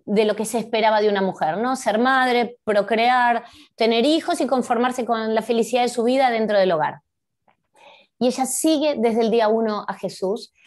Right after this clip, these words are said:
y empiezan a traernos estos mensajes de amor, de unión, de transformación. Y la palabra transformación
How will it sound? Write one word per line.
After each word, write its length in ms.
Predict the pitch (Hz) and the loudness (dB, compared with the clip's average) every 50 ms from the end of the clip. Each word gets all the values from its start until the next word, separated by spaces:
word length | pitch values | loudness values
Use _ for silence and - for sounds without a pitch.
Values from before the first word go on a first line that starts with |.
| _ _ | _ _
y 100 | - 226 | 0 2
empiezan 500 | 233 226 208 240 262 254 - 262 254 247 | 2 2 2 0 0 0 0 0 0 0
a 300 | - - 208 196 190 185 185 | 0 0 2 2 0 0 0
traernos 540 | 214 202 196 202 208 220 226 226 220 220 - | 2 2 4 4 4 2 2 -2 -4 -4 -6
estos 260 | 208 202 - 220 202 | -8 -6 -6 -4 -2
mensajes 520 | 208 202 - 190 - 226 208 - 220 202 | 0 -2 -2 -4 -4 -8 -6 -4 -4 -4
de 80 | 185 202 | -2 -2
amor, 440 | 175 185 214 226 226 220 208 202 185 | 0 0 0 0 0 0 -2 -2 -2
de 120 | 180 190 | -2 0
unión, 380 | 190 202 214 233 240 226 214 190 | 0 2 2 2 0 0 0 0
de 120 | 196 202 | -2 -2
transformación. 1400 | 202 202 262 285 302 311 311 - - - - 254 262 262 254 233 196 - - - - 311 262 185 170 160 160 156 _ _ _ _ _ _ _ _ - - - - - - - _ | -2 -2 -2 -2 0 0 -2 -4 -6 -8 -6 -4 -2 -2 -2 -4 -6 -8 -10 -8 -8 -6 -6 -8 -8 -10 -12 -14 _ _ _ _ _ _ _ _ -20 -20 -20 -20 -20 -20 -16 _
Y 80 | - 226 | 0 0
la 120 | 220 214 | 2 2
palabra 340 | 220 226 262 285 311 320 - | 4 2 2 2 2 0 0
transformación 1160 | 285 285 311 311 311 - 254 240 226 214 202 196 202 - - 277 233 196 185 185 185 190 190 | 0 0 0 -2 -2 -2 -4 -2 -2 -2 -2 -4 -4 -4 -4 -2 -2 -2 -2 -4 -6 -8 -12